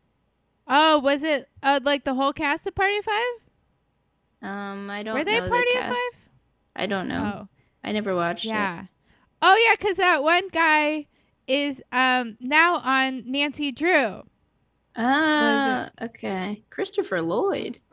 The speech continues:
Speaker 1: Whoa.
Speaker 2: Wow.
Speaker 1: He's always at cons, I feel
Speaker 2: <laughs>
Speaker 1: like. 'Cause,
Speaker 2: Wow.
Speaker 1: um, he's just a con person.
Speaker 2: Just a, Nick
Speaker 1: Yeah,
Speaker 2: Carter.
Speaker 1: Scott Wolf.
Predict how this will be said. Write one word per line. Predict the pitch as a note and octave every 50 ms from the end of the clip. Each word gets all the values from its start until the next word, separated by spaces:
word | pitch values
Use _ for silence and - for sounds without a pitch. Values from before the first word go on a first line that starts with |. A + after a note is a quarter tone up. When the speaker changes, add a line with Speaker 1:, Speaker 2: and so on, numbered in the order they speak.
| - - - - - _ _ _ _ _ _ _ _ _ _ _ _ _
Speaker 1:
Whoa. | A#3+ C4 C#4 D4+ D#4+ D#4 D4+ C#4+ C#4+ C#4 C4+ B3+ B3 A#3 A3 G#3 G3 G3 G#3 G3 _ _ _ _ _ _ _ _ _ _ _ _
Speaker 2:
Wow. | - A#3+ A#3+ B3 B3+
Speaker 1:
He's | D#4+ A4 - - A#4+
always | A4 E4 E4 F4+ F4 D#4+ C4
at | B3+ A#3+ A3 F#3 -
cons, | - A3 G3+ G3+ G3 G3 G3 F#3+ F#3 F#3 F#3 F#3+ F#3+ F#3+ - _ _ _ _
I | - - A3 E4+ E4+
feel | - - G4 E4+
Speaker 2:
<laughs> | -
Speaker 1:
like. | - - - - - _ - - - - _ _ _ _ _ _ _ _ _ _ _ _ _ _ _ _ _ _
'Cause, | - A#3 A3+ A3+
Speaker 2:
Wow. | A3 A#3+ A#3+ B3 B3+ B3+ B3+ B3 B3 B3 B3 A#3+
Speaker 1:
um, | - F#3+ G#3 G3+ _ _ _ _ _ _ _ _ _ _ _ _ _ _ _ _ _ _
he's | _ - A3+ G#3+ -
just | A#3+ A3+ - -
a | A3+
con | - - - F#3+ G3 F#3+ F#3+ G3 F#3+
person. | - A3 G#3+ G3+ - - - - - G#3 G#3+ G#3+ G3+ G3 _ _ _ _ _ _
Speaker 2:
Just | A3 - - -
a, | A#3+ - -
Nick | - A3+ C4+ F4+ - -
Speaker 1:
Yeah, | A3+ C4 D4 D#4 D4 C4 F#4
Speaker 2:
Carter. | G4+ F#4 D#4+ G#3+ G3 F#3+
Speaker 1:
Scott | F#3 D#4 E4 E4+ C4+ C4
Wolf. | C4 D#4+ E4 D#4 C#4 A#3 G#3